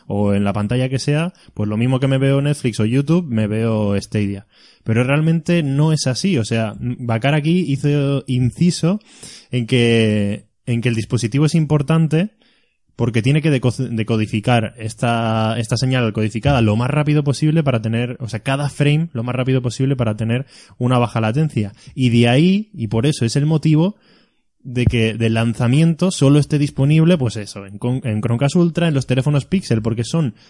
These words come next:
los dispositivos en los que han trabajado para que esa decodificación sea, mm, de una buena latencia, sea lo más rápida posible. Y por eso más adelante irán trabajando en más dispositivos, más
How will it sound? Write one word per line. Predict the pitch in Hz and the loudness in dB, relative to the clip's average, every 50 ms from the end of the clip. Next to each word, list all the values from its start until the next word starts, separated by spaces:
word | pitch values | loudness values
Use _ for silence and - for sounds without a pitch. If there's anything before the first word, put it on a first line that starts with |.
| _ _ _ | _ _ _
los | - 113 117 113 | -2 -2 0 0
dispositivos | 120 120 - - 123 117 117 113 107 156 175 175 175 190 220 - - _ _ _ _ _ _ | -2 -2 -2 -2 -2 -2 0 0 2 2 4 4 4 2 2 0 -4 _ _ _ _ _ _
en | - 120 123 123 | -4 -2 0 0
los | 127 117 - | 0 0 0
que | - 127 131 | 0 0 0
han | 147 165 | 2 0
trabajado | 156 - 175 165 151 143 117 - 170 170 165 175 208 220 - - - _ - _ - | 2 2 2 2 2 0 0 0 2 2 4 2 2 0 -4 -10 -20 _ -20 _ -6
para | - 123 131 120 | -4 -4 -2 0
que | 131 131 156 | 0 2 2
esa | 156 156 156 | 2 2 2
decodificación | 123 120 107 120 113 113 110 - 117 104 - 113 110 - 165 180 190 190 202 226 - _ _ _ _ _ _ _ _ _ - - | 2 2 2 2 2 2 2 0 0 0 0 -2 0 2 4 4 4 4 2 0 -4 _ _ _ _ _ _ _ _ _ -20 -14
sea, | - - 131 127 135 147 151 151 151 143 - _ _ _ | -4 0 2 2 4 2 2 0 -2 -4 -10 _ _ _
mm, | - 120 117 117 113 110 110 107 104 101 104 | -6 -4 -2 -2 -2 -2 -2 -2 -2 -2 -2
de | 101 120 123 | 0 2 2
una | 135 135 123 | 2 4 4
buena | 123 127 135 135 127 | 2 2 4 4 2
latencia, | 117 110 101 110 104 - - 139 | 2 0 0 0 -2 -2 -2 -2
sea | - - 123 | 0 0 2
lo | 131 127 | 2 2
más | 123 117 | 0 0
rápida | 113 123 123 117 123 120 113 | 0 0 0 2 2 2 2
posible. | 104 110 101 - 117 107 101 104 107 110 _ _ - - _ | 0 -2 -2 -2 -2 -2 0 -2 -4 -6 _ _ -20 -16 _
Y | - 107 107 107 | -2 0 0 2
por | 92 113 113 131 | 4 4 4 4
eso | 143 - 170 165 | 4 2 2 2
más | 151 143 135 147 | 2 0 0 0
adelante | 139 135 139 143 147 143 156 | 0 0 0 0 0 0 -2
irán | 139 131 123 | -2 -2 -2
trabajando | 131 123 123 - - 147 143 123 110 107 101 | -2 -2 -2 -2 -2 -2 -2 -2 -2 -4 -6
en | 95 95 98 | -8 -8 -6
más | 101 113 123 127 | -4 -2 -2 -2
dispositivos, | 135 135 - 160 143 156 147 170 165 160 165 165 156 147 | -2 0 2 2 2 2 4 4 4 4 4 4 2 2
más | 127 123 127 131 127 - - | 0 0 0 -2 -2 -4 -8